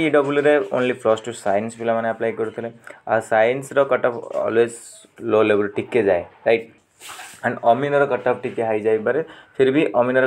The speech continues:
କଟ୍ ଅଫ୍ ଏତେ ହାଇ ବି ହାଇ ଯିବନି, କାରଣ only ମ୍ୟାଥର ଏକ୍ଜାମ୍ ରହିବ, ରାଇଟ୍? ଆମେ ମେନ୍ ପେପର ଦେଖିବା। ଦେଖନ୍ତୁ, ଇଏ ରହୁଛି ଆପଣଙ୍କର ପୋଷ୍ଟ ଅଫ୍ ଅମିନ। ପୋଷ୍ଟ ପାଇଁ, ଅମିନ ପୋଷ୍ଟ ପାଇଁ ଯେଉଁ ପିଲାମାନେ କ୍ୱାଲିଫାଏ କରିବେ, ଫର୍ ପ୍ରିରୁ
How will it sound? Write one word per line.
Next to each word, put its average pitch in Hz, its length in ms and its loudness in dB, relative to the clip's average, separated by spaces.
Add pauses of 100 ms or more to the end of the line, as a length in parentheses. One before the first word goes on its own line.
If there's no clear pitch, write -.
କଟ୍ 117 180 0
ଅଫ୍ 120 140 -2
ଏତେ - 220 -4
ହାଇ 120 200 0
ବି 127 120 -4
ହାଇ 107 200 2
ଯିବନି, 113 320 -4
କାରଣ 110 160 -4 (120)
only 113 160 -6 (200)
ମ୍ୟାଥର 113 360 0 (800)
ଏକ୍ଜାମ୍ 113 300 0
ରହିବ, 98 220 0 (280)
ରାଇଟ୍? 131 300 0
ଆମେ 117 140 -4 (100)
ମେନ୍ 117 180 -2 (120)
ପେପର 113 240 0 (100)
ଦେଖିବା। 104 220 0 (100)
ଦେଖନ୍ତୁ, 135 280 -2 (220)
ଇଏ 123 200 2
ରହୁଛି 123 280 -6 (100)
ଆପଣଙ୍କର 107 380 -4 (360)
ପୋଷ୍ଟ 120 360 2
ଅଫ୍ - 120 -6 (100)
ଅମିନ। 107 200 -4 (460)
ପୋଷ୍ଟ 117 280 2
ପାଇଁ, 120 120 2 (140)
ଅମିନ 113 160 -2 (120)
ପୋଷ୍ଟ 120 220 2
ପାଇଁ 120 140 -2
ଯେଉଁ 113 120 -8
ପିଲାମାନେ 117 320 0
କ୍ୱାଲିଫାଏ 113 420 2 (100)
କରିବେ, 101 300 -4 (120)
ଫର୍ 110 160 -2 (360)
ପ୍ରିରୁ 117 260 0